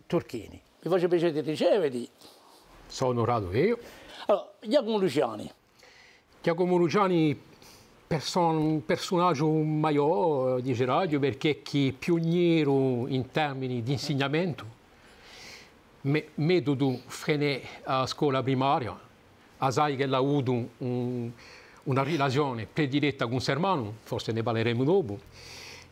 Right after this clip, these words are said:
Speaker 2: e poi dopo i primi corsi in lingua corsa in corti,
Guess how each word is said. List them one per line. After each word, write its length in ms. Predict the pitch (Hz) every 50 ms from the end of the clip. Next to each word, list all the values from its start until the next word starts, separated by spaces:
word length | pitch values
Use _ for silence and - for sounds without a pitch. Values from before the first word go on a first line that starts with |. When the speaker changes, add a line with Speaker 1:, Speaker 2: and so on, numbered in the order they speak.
| - -
Speaker 2:
e 120 | - 185 170
poi 220 | - - 190 175
dopo 400 | 175 196 185 185 160 139 147 147 -
i 120 | 175 175
primi 300 | 139 160 180 170 175 175
corsi 260 | 139 165 151 139 -
in 80 | 156 143
lingua 260 | 143 143 131 139 139
corsa 460 | 131 143 139 127 117 - - 110 - - - - - - - - -
in 160 | - 156 147
corti, 380 | - - 185 180 - - -